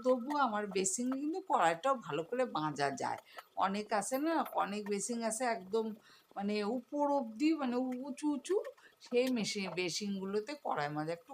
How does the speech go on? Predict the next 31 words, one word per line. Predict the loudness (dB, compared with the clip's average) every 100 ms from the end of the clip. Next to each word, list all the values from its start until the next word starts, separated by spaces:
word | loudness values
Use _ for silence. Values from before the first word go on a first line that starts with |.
| -4
কষ্ট | -2 -2 -6
হয়। | -6 -6 -12 -18 -20 -18
আর | -2 0
আমারটা | 0 -2 -4 -6
একটু | -6 -4 -2
নিচু | -4 -4 -4
নিচু | -4
বলে | -2 0 0
আমি | 0 -2 -4
একদম, | -4 -6 -4
দেখো | -4 -2
না, | -2 -4 -6 -20 -20 -20 -6 -2
একদম | 0 0 -2 -2 -4 -6 -4
অনেকটা | -4 -4 -4 -6 2
কাত | 4 4 2
হয়ে | -2 0 -2 -4 -14 -20 _ _ _ _
পরিষ্কার | -2 -2 2 0 2
করে | 2 2
মেজেলাম, | 0 -2 0 2 0 -2 -8 0
মানে, | 2 2 -4
ভর | -4 4 6 6 4
না | 2 2
দিলে | 0 -2 4
কড়াইয়ে, | 6 8 8 6 4 -4 -18 -20 -20 _ _
কড়াই | 4 6 6 2
ভালো | -2 -4 -2
পরিষ্কার | -4 -4 0 2 2 0
হয় | -10 -12
না। | -14 -20 _ _ _ _
যাই | 4 4
হোক, | 4